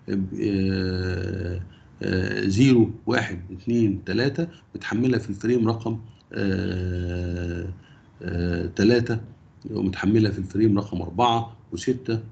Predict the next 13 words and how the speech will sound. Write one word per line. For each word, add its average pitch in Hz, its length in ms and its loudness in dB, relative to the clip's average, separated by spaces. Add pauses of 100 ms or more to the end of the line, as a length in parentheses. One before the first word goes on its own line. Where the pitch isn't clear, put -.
(160)
وواحد 101 880 -2 (360)
مثلا، - 240 -2 (560)
والبروسيس 123 520 0
رقم 104 540 0
اتنين 123 640 4
اهي، 135 280 4 (260)
والبروسيس 113 400 -6
رقم 98 200 -2
تلاتة 101 300 -2
اهي، 123 120 2
ونفس 117 360 -2
الكلام 90 320 -6
يعني. - 140 -10